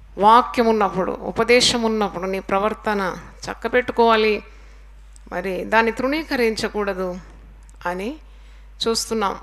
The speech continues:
నువ్వు ఉపదేశము చక్కగా అంగీకరిస్తే ఈ జీవితంలో సురక్షితంగా ఉంటావు, కీడు వస్తున్న భయం నీకు ఉండదు, నెమ్మదిగా ఉంటావు.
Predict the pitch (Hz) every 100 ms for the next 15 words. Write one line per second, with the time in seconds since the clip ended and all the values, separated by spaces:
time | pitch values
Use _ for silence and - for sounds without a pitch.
0 | 214 196 196 214 233 240 240 254 233 240
1 | 247 - - 208 185 214 208 220 220 -
2 | - - - - - 208 233 277 302 247
3 | 202 - 190 175 - - - - 220 214
4 | 196 208 247 240 226 220 208 - 269 277
5 | - 277 277 269 262 214 196 180 - -
6 | - - - - - - - - 269 294
7 | 349 320 262 240 254 240 196 202 233 240
8 | 220 196 220 262 339 247 - 185 180 175
9 | - - - - 185 190 220 226 226 220
10 | 202 175 175